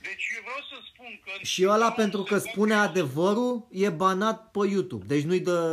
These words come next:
Speaker 2: îi șterge video dup-,
Speaker 1: Da,
Speaker 2: video
Speaker 1: deci
Speaker 2: după YouTube.
Speaker 1: părerea mea este că toate lucrurile astea, la un anumit nivel, la un anumit nivel de operare în spitalele elitiste, se știa. De ce m-au controlat targetat la rinichi? Ca să vadă dacă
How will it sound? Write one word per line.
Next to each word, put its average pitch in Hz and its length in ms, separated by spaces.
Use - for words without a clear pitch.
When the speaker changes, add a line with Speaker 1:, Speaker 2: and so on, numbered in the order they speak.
Speaker 2:
îi 156 160
șterge 175 360
video 147 220
dup-, 123 180
Speaker 1:
Da, 131 140
Speaker 2:
video 131 220
Speaker 1:
deci 120 100
Speaker 2:
după 120 160
YouTube. 127 240
Speaker 1:
părerea 240 260
mea 240 180
este 240 240
că 220 60
toate 247 200
lucrurile 208 440
astea, 196 200
la 208 40
un 226 60
anumit 190 720
nivel, - 340
la 180 120
un 196 120
anumit 190 240
nivel 190 280
de 165 40
operare 156 460
în 151 120
spitalele 165 580
elitiste, - 580
se - 60
știa. 165 300
De 165 80
ce - 100
m-au 208 160
controlat 185 360
targetat 175 560
la 165 60
rinichi? 160 440
Ca 208 60
să - 40
vadă 208 260
dacă 190 160